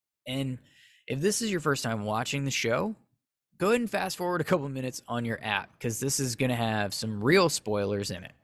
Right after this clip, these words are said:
Ready? Okay. Notice how Jax and Lowell were the center of this episode alongside Tig and Clay. Tig and Clay know the secret. Jax and Lowell don't.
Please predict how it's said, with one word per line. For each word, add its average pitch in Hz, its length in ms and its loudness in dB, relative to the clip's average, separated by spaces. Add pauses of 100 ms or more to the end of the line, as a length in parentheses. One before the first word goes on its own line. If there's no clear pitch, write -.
(680)
Ready? 285 300 6 (2000)
Okay. - 160 -2 (920)
Notice 233 260 8
how 285 120 6
Jax 143 400 4
and 123 180 2
Lowell 98 480 2 (160)
were 110 560 0
the 110 120 -4
center 135 440 0
of 143 80 2
this 120 180 0
episode 117 380 -2
alongside 104 880 0 (200)
Tig 113 200 2
and 101 140 0
Clay. 143 360 0 (580)
Tig 185 180 4
and 208 120 2
Clay 165 260 4
know 131 240 4
the 117 100 -2
secret. - 460 -8 (1080)
Jax 156 320 2
and 151 160 6
Lowell 120 200 8
don't. - 600 -6